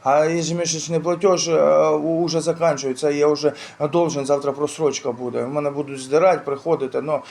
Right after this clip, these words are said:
е, знаєте, і, і до, до, до пізди, коро-, е, коротше, щоб ви поняли, отак вони помагають, отак от в окупованих зонах. Е, пенсії, щоб ви поняли, не повишають, оце повишили там на, на,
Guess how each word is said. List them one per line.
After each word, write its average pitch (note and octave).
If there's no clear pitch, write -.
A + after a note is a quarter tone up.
е, D3+
знаєте, C#3
і, D#3+
і E3
до, E3+
до, D#3
до F3
пізди, D3
коро-, C3
е, C#3
коротше, B2
щоб C3+
ви C#3
поняли, C3+
отак D3
вони C#3+
помагають, C#3+
отак C3+
от C3
в C3+
окупованих C3+
зонах. B2+
Е, C#3
пенсії, D#3
щоб C3
ви C#3
поняли, C3+
не C3+
повишають, C#3
оце C3+
повишили C#3+
там B2+
на, C3
на, B2+